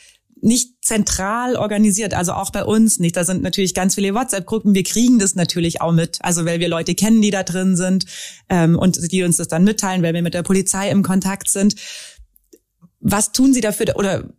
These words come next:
wie gefährlich ist es, dass die Stimmung kippt? Weil jetzt nehmen, glaub ich, alle wahr, der Rückhalt der Bevölkerung ist sehr groß. Also es stehen, ich hab's letztens irgendwie gelesen, siebzig Prozent mindestens hinter den Bauern.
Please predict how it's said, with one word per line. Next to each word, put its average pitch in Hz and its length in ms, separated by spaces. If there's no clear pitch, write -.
wie 226 280
gefährlich 240 380
ist 233 100
es, - 60
dass 208 160
die 214 100
Stimmung 226 360
kippt? 180 180
Weil 175 160
jetzt - 500
nehmen, 226 340
glaub 185 180
ich, - 160
alle 269 280
wahr, 262 280
der 208 180
Rückhalt 269 280
der 202 100
Bevölkerung 220 520
ist 208 120
sehr 196 120
groß. 160 460
Also 185 240
es 175 120
stehen, 196 600
ich 202 120
hab's 180 180
letztens 185 240
irgendwie 185 160
gelesen, 185 260
siebzig 190 300
Prozent 262 540
mindestens 254 580
hinter 254 260
den 233 180
Bauern. 226 360